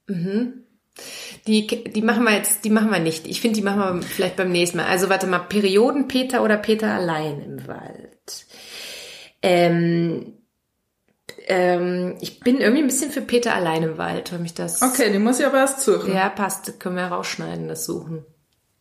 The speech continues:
Speaker 1: So, Caro hat jetzt die Story gefunden. Ähm, die haben wir eingereicht bekommen von einer Laura,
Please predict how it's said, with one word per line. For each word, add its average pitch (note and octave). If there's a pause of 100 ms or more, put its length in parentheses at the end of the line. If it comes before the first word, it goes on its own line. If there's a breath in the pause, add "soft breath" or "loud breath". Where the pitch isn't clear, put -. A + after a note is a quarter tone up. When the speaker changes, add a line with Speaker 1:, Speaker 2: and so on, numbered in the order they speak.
(2500 loud breath)
Speaker 1:
So, - (100)
Caro A#3
hat B3+
jetzt B3+
die G#3
Story A#3+
gefunden. E3+ (520 loud breath)
Ähm, F3+
die F3+
haben G3
wir G3
eingereicht G#3
bekommen E3+
von E3+
einer D3
Laura, F3